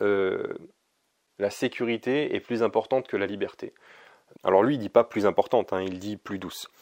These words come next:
Le plaisir de l'habitude est souvent plus doux encore que celui de la nouveauté. » Et encore une fois, je trouve ça très juste,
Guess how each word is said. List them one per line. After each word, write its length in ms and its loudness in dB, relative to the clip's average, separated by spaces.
Le 120 0
plaisir 380 4
de 80 4
l'habitude 400 0
est 80 0
souvent 320 0
plus 280 -4
doux 200 2
encore 520 4
que 120 0
celui 300 -4
de 60 -10
la 120 0
nouveauté. » 580 -6
Et 100 0
encore 300 2
une 80 -4
fois, 160 -2
je 80 -8
trouve 200 -14
ça 140 -6
très 380 -4
juste, 360 -10